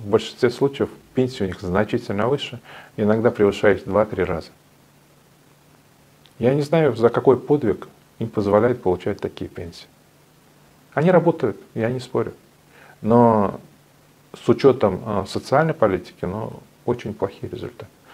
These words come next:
А самое главное, надо учитывать, что другие люди, которые содержат это государство, содержат этих чиновников, получают в конечном итоге нищенские пенсии, которые не обеспечивают достойный уровень жизни.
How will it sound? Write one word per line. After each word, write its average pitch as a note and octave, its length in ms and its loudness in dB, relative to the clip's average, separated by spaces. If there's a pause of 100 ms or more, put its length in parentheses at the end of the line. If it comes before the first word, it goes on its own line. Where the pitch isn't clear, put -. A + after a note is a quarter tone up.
(200)
А - 40 -20
самое A2+ 300 2
главное, A#2+ 480 2 (300)
надо A2 240 0
учитывать, G#2 480 -4
что - 220 -4
другие A#2 500 -4
люди, A2 300 0
которые A2 540 -4
содержат G#2 580 0
это - 180 -6
государство, - 640 -14
содержат G2 500 0
этих - 220 -12 (120)
чиновников, A#2+ 480 -6 (540)
получают G#2 540 2
в - 60 -20
конечном F#2+ 420 -4
итоге A#2+ 340 -6 (400)
нищенские G2+ 600 -6
пенсии, - 380 -14 (720)
которые A#2+ 520 2
не A#2 220 0
обеспечивают G#2+ 720 -2
достойный F#2+ 480 -2
уровень G2+ 460 -8
жизни. F#2+ 280 -12